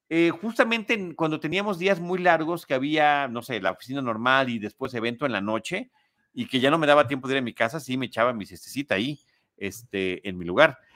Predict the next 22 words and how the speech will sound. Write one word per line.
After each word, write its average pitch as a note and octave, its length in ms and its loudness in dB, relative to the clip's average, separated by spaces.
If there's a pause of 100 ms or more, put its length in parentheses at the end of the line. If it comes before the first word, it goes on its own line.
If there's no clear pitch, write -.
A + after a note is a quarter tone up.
(120)
Pero D#3+ 220 10
digamos E3 320 6
que, C#3 480 2 (520)
eh, - 220 -10
durante C3+ 420 4
la D3+ 100 8
hora E3+ 100 10
de D#3 80 4
comida, D3+ 400 2
¿no? E3+ 180 2
Y B2+ 140 0
se G2+ 100 -8
sabía A#2+ 320 0
que, G#2+ 80 -10
pues, - 200 -16
en G#2+ 100 -2
ese A#2 100 -6
momento A2 240 -2
estaba G#2+ 260 2
uno A2 200 -2
no G#2+ 180 0
disponible. A#2+ 540 -2